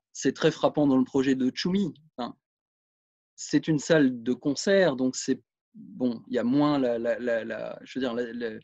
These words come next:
l'aspect de scénographie ou de jeu est moins présent là, mais enfin, il y a d'autres salles, euh, un peu sur ce modèle-là,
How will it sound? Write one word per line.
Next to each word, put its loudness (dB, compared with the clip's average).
l'aspect -2
de -8
scénographie 0
ou 2
de -6
jeu 2
est 2
moins -2
présent -4
là, -2
mais -6
enfin, -10
il -8
y -2
a -2
d'autres -2
salles, -4
euh, -14
un -20
peu -8
sur -12
ce -20
modèle-là, -4